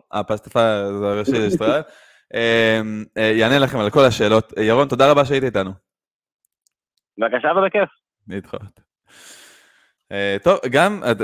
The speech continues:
Speaker 1: האמת שאני, אני מופתע שרק עכשיו מישהו מ-, מהכנסייה הזו עלה בכלל. אה, אני, כי אני מכיר את הסיפור הזה <coughs> המון זמן,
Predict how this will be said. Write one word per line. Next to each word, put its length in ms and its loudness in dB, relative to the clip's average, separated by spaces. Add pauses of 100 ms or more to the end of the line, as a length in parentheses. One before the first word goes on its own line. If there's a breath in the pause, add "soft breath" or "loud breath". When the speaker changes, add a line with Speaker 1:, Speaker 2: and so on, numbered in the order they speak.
(140)
Speaker 1:
האמת 280 -6
שאני, 360 -8
אני 140 -4
מופתע 460 -4
שרק 300 -2
עכשיו 560 -2
מישהו 400 -8
מ-, 160 -8 (680)
מהכנסייה 600 -8
הזו 500 -10
עלה 260 -4
בכלל. 400 -6 (260)
אה, 240 -8
אני, 160 -10
כי 100 -2
אני 100 -4
מכיר 300 -6
את 80 -10
הסיפור 400 -10
הזה 200 -4 (1160)
<coughs> 1080 -16
המון 240 0
זמן, 200 -2